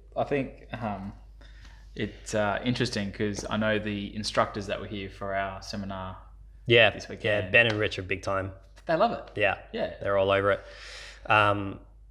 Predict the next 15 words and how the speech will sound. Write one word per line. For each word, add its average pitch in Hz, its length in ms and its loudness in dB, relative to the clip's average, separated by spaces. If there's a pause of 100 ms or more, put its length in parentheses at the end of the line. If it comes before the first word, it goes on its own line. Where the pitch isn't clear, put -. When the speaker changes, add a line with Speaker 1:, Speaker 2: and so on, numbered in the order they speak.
(360)
Speaker 2:
so - 140 2
yeah, 151 200 6
so 131 180 4
I 120 60 8
do 127 180 4
have 123 160 8
some 123 120 -2
experience 104 520 -2
with 98 140 -6
doing 101 240 -4
some 101 140 -4
of 98 60 -2
that, 95 260 -2
that 98 140 -2
weightlifting 101 540 -4